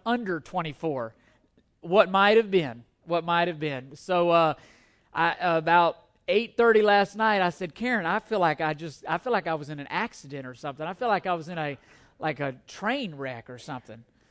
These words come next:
So, uh, but I, I feel okay today. I could get out of bed, and there was, there were, they were casting lots as to whether I could get out of bed this morning and make it here, but I did. I did. So, uh,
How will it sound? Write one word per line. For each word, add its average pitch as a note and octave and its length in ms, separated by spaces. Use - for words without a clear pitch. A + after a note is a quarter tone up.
So, D3+ 380
uh, D3 240
but D3+ 140
I, D3+ 280
I D#3 40
feel F3+ 280
okay F3+ 280
today. E3+ 280
I D#3 80
could D3+ 160
get E3+ 140
out F3 160
of D#3+ 80
bed, G3+ 320
and D3+ 200
there E3 160
was, D#3+ 280
there E3+ 180
were, E3 160
they D#3+ 160
were D#3+ 140
casting F#3 480
lots F3+ 400
as D#3+ 140
to D#3+ 60
whether D#3+ 240
I D#3 100
could D3+ 140
get D#3+ 120
out D#3+ 120
of D3 80
bed D3+ 220
this C#3+ 160
morning D3+ 340
and C#3+ 120
make D3+ 180
it C#3 80
here, C3+ 180
but C#3+ 120
I C#3+ 80
did. C3+ 340
I C3+ 80
did. C3+ 320
So, C3 300
uh, B2+ 100